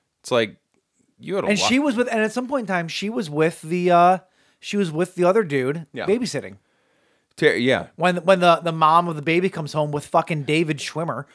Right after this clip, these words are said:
Speaker 1: Yeah, and that, and,
Speaker 2: <laughs>
Speaker 1: and that, and that's when, that's when they came home. So
Speaker 2: Yeah.
Speaker 1: it's like
Speaker 2: <laughs> That's the end of
Speaker 1: they
Speaker 2: the
Speaker 1: had
Speaker 2: night
Speaker 1: already
Speaker 2: already.
Speaker 1: been out all night. Yeah, so these kids are fucking
Speaker 2: Like I said,
Speaker 1: partying,
Speaker 2: they're
Speaker 1: dude.
Speaker 2: going out all fucking night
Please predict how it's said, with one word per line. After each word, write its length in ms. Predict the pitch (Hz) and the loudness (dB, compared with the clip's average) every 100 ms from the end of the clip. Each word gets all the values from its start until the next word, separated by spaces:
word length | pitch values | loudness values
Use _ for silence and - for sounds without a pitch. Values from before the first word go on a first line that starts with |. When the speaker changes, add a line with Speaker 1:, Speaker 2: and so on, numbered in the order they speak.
| - | -2
Speaker 1:
Yeah, 220 | 240 202 | 2 2
and 180 | 131 180 | 2 2
that, 240 | 185 233 147 | 2 2 4
and, 180 | 165 | 4
Speaker 2:
<laughs> 2000 | 180 - - - - - - - 480 - 523 - 415 - - 330 - - 359 302 | 4 2 -2 -4 -8 -12 -16 -12 -12 -8 -8 -4 -4 -4 -12 -12 -12 -16 -14 2
Speaker 1:
and 200 | - 175 | 6 8
that, 220 | 214 185 | 8 8
and 160 | 156 180 | 6 8
that's 220 | 202 226 | 8 6
when, 260 | 226 131 135 | 4 2 4
that's 240 | 151 196 | 4 4
when 140 | 202 160 | 0 0
they 120 | 123 | 0
came 320 | - 135 107 | -2 -4 -4
home. 540 | 90 185 208 104 80 - | -2 2 4 2 -4 -12
So 140 | - - | 2 8
Speaker 2:
Yeah. 180 | 359 311 | 8 8
Speaker 1:
it's 60 | 311 | 6
like 360 | 139 - - _ | 6 2 -6 _
Speaker 2:
<laughs> 180 | _ - | _ 2
That's 160 | 285 | 2
the 180 | 285 247 | 2 -4
end 100 | 180 | 2
of 40 | |
Speaker 1:
they 140 | 185 185 | 6 8
Speaker 2:
the 80 | 202 | 10
Speaker 1:
had 80 | |
Speaker 2:
night 40 | 190 | 10
Speaker 1:
already 220 | 180 170 | 10 8
Speaker 2:
already. 80 | 147 | 6
Speaker 1:
been 160 | 147 | 6
out 220 | 131 139 185 | 6 8 8
all 140 | 131 | 6
night. 200 | 107 92 | 2 -2
Yeah, 260 | 113 143 92 | 2 2 2
so 200 | - 110 | 0 -4
these 180 | 160 | -4
kids 260 | 180 202 139 | -4 -4 -2
are 80 | 98 | -4
fucking 320 | 85 123 120 | 0 0 0
Speaker 2:
Like 160 | 90 - | -2 2
I 80 | - | 6
said, 340 | 107 - 294 | 8 8 8
Speaker 1:
partying, 80 | 180 | 6
Speaker 2:
they're 80 | 220 | 6
Speaker 1:
dude. 80 | 254 | 6
Speaker 2:
going 200 | 269 285 | 6 6
out 220 | 277 254 - | 4 2 4
all 280 | 196 220 | 6 6
fucking 340 | 220 226 220 214 | 6 2 0 -2
night 200 | 233 | 2